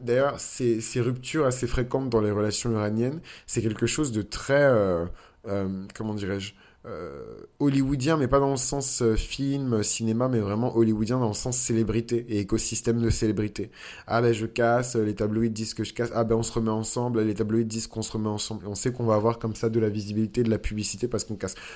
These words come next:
Donc je dis pas que dans les relations iraniennes on fait exprès, mais, euh, en tout cas dans les thèmes et dans la manière dont c'est décrit, je, je trouve que ça se rapproche beaucoup, euh, de, de ce qu'on peut lire dans les tabloïds, euh, dans les trucs un petit peu de pop culture sur ce qui se passe à Hollywood. Euh,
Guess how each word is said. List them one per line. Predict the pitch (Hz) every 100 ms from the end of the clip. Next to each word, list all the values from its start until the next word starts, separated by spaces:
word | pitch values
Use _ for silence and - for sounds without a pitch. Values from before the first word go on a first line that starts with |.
| -
Donc | 117
je | 117
dis |
pas | 135
que | 151
dans | 123
les | 113
relations | 110 110 127
iraniennes | 113 120
on | 123
fait | 107 113
exprès, | 101 - 131 143 - - - -
mais, | 110 110 104
euh, | 101
en | 107
tout | -
cas | 143
dans | 120
les | 110
thèmes | - 131 127
et |
dans | 110
la | 101
manière | 101 110
dont | 117
c'est | 110 110
décrit, | 98 98 113 131
je, | 101 90
je | 92
trouve | - -
que | -
ça | 117
se | -
rapproche | 95 - 101
beaucoup, | 92 117 - 127 135
euh, | 107 90
de, | 85 95
de | 87
ce | 90
qu'on | - 101
peut | 101
lire | 98 117 117 98
dans | 92
les | 92 98
tabloïds, | 104 92 101 104 110 113 98
euh, | 90 85
dans | 87 90 90
les | 92
trucs | - 120
un | 95
petit | 87 -
peu | 110
de | 98
pop | 92 92
culture | - 95 - 107 104
sur | - 95
ce |
qui | -
se | -
passe | 104 -
à |
Hollywood. | 98 95 95 117 117 - - - - - 95
Euh, | 95